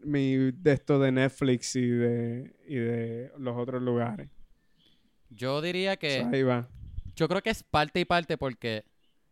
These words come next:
Speaker 2: este, ok, ok, yo veo la conveniencia de, de si tú eres un papá de familia, vamos de-,
Speaker 1: Tacho,
Speaker 2: vamos a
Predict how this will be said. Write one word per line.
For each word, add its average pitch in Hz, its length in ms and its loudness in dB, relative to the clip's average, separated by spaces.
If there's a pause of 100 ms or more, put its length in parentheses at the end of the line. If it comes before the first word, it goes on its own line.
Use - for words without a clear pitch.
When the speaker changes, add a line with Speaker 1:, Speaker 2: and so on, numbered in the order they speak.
(220)
Speaker 2:
este, 110 840 -4 (1900)
ok, 165 260 2
ok, 143 180 -4 (140)
yo 170 180 4
veo 214 260 2
la 175 120 0
conveniencia 143 960 -4
de, 107 640 -6 (520)
de 117 460 -6 (460)
si - 220 -10
tú 156 100 -4
eres 175 180 0
un 180 100 -8
papá 165 240 0
de 160 80 0
familia, 135 520 -4 (240)
vamos 143 220 -6
de-, 160 60 -6
Speaker 1:
Tacho, 147 200 2
Speaker 2:
vamos - 140 0
a - 20 0